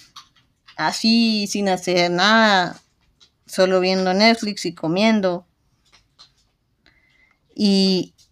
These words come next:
bueno, también hubo los que se volvieron fitness durante la cuarentena.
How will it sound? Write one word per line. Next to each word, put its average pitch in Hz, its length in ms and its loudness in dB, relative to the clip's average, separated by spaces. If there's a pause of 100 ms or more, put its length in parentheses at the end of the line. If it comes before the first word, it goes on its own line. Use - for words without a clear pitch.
bueno, 196 340 2
también 190 300 2
hubo 180 160 2
los 185 160 -2
que 208 80 -6
se 202 100 -2
volvieron 180 400 0
fitness 180 460 -2
durante 185 340 -2
la 175 160 -2
cuarentena. 175 640 -4